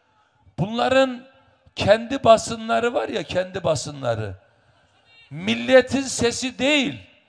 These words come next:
milleti kandırma makinesi. Bakın millet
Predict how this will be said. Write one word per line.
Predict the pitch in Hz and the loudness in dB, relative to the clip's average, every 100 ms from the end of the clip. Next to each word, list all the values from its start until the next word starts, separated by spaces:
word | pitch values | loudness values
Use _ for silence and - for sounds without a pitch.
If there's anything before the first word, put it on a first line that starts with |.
| _ _ _ | _ _ _
milleti | 147 214 240 277 277 285 294 | -10 -6 0 2 2 0 0
kandırma | 196 233 226 247 262 269 | 2 2 2 2 6 6
makinesi. | 277 - 180 139 110 - 85 95 _ _ _ _ _ _ _ _ | 6 2 -2 -6 -8 -10 -12 -16 _ _ _ _ _ _ _ _
Bakın | 220 226 262 254 208 | 4 4 4 2 0
millet | 208 226 247 285 277 - | -8 0 8 10 8 -2